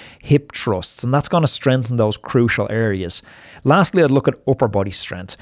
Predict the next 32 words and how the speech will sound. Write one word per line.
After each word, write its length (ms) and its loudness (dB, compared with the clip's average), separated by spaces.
and 100 0
you 60 4
don't 200 4
need 100 0
to 40 -2
go 240 2
totally 340 2
wild 560 2
on 140 0
this 240 4
and 80 -2
be 40 -2
smashing 440 -2
a 40 2
bench 320 0
press 220 0
four 320 2
days 220 0
a 20 0
week, 240 0
especially 540 -2
in 240 -2
season. 440 -4
But 140 0
having 180 4
a 60 2
strong 440 2
upper 220 2
body 400 2
and 80 -4
stable 480 4
shoulders, 540 2